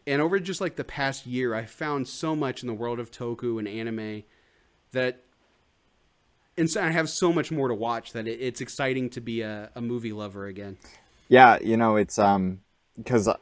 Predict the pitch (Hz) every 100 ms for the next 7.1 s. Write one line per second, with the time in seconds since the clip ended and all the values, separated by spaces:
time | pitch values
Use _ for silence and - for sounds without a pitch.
0 | - 110 151 110 113 110 101 _ _ _
1 | - 110 - 104 101 95 104 104 107 104
2 | 101 101 98 92 95 92 90 - 98 98
3 | 95 - 120 104 101 101 98 98 95 95
4 | 95 92 92 95 101 110 104 - - 135
5 | - 120 98 92 90 90 - 98 92 90
6 | 87 90 - 87 90 90 92 90 92 95
7 | 90